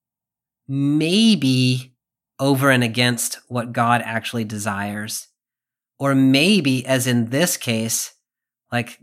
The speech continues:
God is sort of on the same page as us to an extent, but then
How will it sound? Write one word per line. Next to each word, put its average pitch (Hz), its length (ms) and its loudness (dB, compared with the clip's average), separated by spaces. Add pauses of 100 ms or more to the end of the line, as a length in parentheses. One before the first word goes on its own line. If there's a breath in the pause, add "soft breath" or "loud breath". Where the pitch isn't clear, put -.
God 135 300 2
is 135 100 0
sort 131 180 2
of 117 220 0
on 135 220 2
the 127 60 0
same 120 260 -2
page 147 340 -2
as 117 120 -2
us 113 220 -2
to 120 160 -4
an 107 80 -4
extent, - 760 -2 (540)
but 120 160 -8
then 127 500 -2